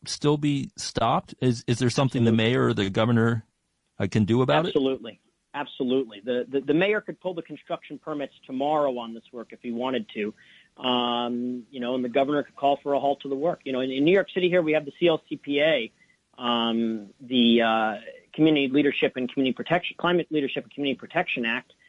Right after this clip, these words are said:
Speaker 2: um, which the mayor is frequently talking about as, as really the feather in his cap, um, in terms of climate policy. And, um, you know, this, uh, a massive pipeline in some of the most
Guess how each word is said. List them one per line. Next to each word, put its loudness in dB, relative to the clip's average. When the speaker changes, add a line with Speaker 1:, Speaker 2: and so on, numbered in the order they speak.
Speaker 2:
um, -2
which -2
the 2
mayor 4
is -2
frequently 0
talking -2
about -2
as, 2
as -2
really 2
the -2
feather 2
in -6
his -8
cap, -2
um, -4
in -18
terms -4
of -12
climate -2
policy. -12
And, -2
um, -2
you -4
know, 2
this, 2
uh, 0
a -10
massive -2
pipeline -4
in -2
some 6
of 4
the 2
most 4